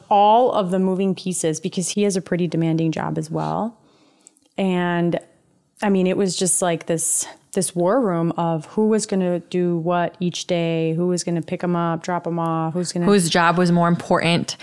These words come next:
Speaker 2: that
Speaker 1: We
Speaker 2: day.
Speaker 1: had, oh, we had those battles.
Speaker 2: <laughs>
Speaker 1: Um, and, and, you know, I think if, if you were to ask him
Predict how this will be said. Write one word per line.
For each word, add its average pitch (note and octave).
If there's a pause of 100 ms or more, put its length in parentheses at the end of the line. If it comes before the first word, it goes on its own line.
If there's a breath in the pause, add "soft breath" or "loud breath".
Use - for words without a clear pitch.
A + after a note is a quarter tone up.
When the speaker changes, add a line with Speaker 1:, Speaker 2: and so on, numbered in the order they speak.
(260 loud breath)
Speaker 2:
that E3
Speaker 1:
We D#3+
Speaker 2:
day. E3+
Speaker 1:
had, E3+
oh, G#3
we A3
had A3
those F#3
battles. E3
Speaker 2:
<laughs> G3+ (300)
Speaker 1:
Um, F3 (180)
and, C#4
and, C#4+
you F4+
know, C4+
I B3+
think A#3+
if, A3+
if G#3+
you A3+
were D4+
to C4+
ask F#3+
him C#4+